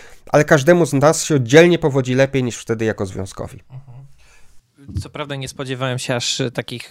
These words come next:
Speaker 2: wyrzeczeń od ciebie, e, na sam początek, e, aczkolwiek, e, mamy już, e, jakiś, mm, ogląd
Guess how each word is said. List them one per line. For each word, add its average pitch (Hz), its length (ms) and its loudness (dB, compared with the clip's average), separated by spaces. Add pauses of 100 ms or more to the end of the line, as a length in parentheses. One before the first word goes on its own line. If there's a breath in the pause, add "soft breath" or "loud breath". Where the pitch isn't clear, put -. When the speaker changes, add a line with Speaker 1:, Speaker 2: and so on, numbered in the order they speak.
Speaker 2:
wyrzeczeń 117 480 -8
od 113 180 -12
ciebie, 110 440 -10
e, 113 260 -6
na 113 120 -8
sam 123 200 -8
początek, 120 760 -10
e, 113 320 -6
aczkolwiek, 135 680 -8
e, 135 280 -4
mamy 139 300 -6
już, - 400 -6
e, 135 220 -6
jakiś, 135 520 -8 (600 soft breath)
mm, 131 640 -12 (100)
ogląd 143 540 -4